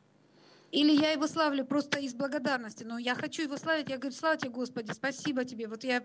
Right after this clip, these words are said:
выражаю свою благодарность в этом. Что Господу надо, кроме от моего сердца?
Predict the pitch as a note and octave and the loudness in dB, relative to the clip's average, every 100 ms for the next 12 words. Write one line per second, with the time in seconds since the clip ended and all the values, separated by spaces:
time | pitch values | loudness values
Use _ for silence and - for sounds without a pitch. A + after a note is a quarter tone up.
0 | - B3+ C4+ C#4 D#4+ D#4 D4 C#4+ C#4+ D4 | -2 0 2 2 2 2 0 2 2 2
1 | B3+ A#3 G#3+ - G#3+ G#3 G#3 - - - | 0 0 -2 -8 -8 -8 -8 -18 -20 -20
2 | - F4+ F#4 C4+ D4 C#4+ B3+ C#4 C#4 B3 | -10 -4 -4 -2 -4 -2 -4 0 -2 -2
3 | C#4 C4+ C4 B3+ C4 B3+ C4 - F4 A4+ | -8 -8 -8 -6 -8 -8 -10 -8 -6 -6
4 | - B3+ A3+ | -6 -6 -6